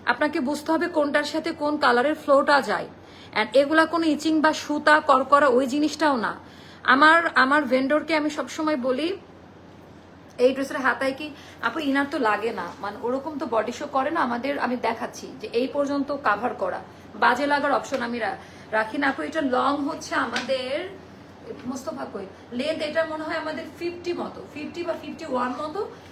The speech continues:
Length will be customized, আপনি এটা হচ্ছে কাস্টমাইজ করে নিতে পারবেন। একটু দেখাই আগে মনোযোগ দিয়ে ড্রেসটা, শান্তি করে। আচ্ছা, এটার অনেকগুলো সাইজ আমরা করেছি, and প্রত্যেকটা আমি আবারও বলি, আমাদের কাছ থেকে নিলে আপা প্রাইস সবার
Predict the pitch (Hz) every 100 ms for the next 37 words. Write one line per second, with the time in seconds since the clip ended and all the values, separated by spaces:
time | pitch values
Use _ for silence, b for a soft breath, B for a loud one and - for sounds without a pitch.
0 | B B 220 254 294 320 370 370 277 285
1 | 294 320 294 240 - 208 196 185 - 220
2 | 214 226 226 233 240 254 - 320 359 -
3 | 311 - 254 262 254 - 311 294 190 185
4 | 175 170 185 - B B 262 269 247 247
5 | 294 285 277 254 262 262 269 277 269 233
6 | 233 190 180 - 226 254 254 254 370 -
7 | B B B B - - - 277 320 285
8 | 311 349 339 330 339 240 226 220 202 202
9 | 185 180 196 - B B B 208 214 294
10 | 294 330 320 320 269 294 240 262 277 311
11 | 262 226 247 269 277 277 - 294 285 254
12 | 262 262 302 294 240 233 247 - 247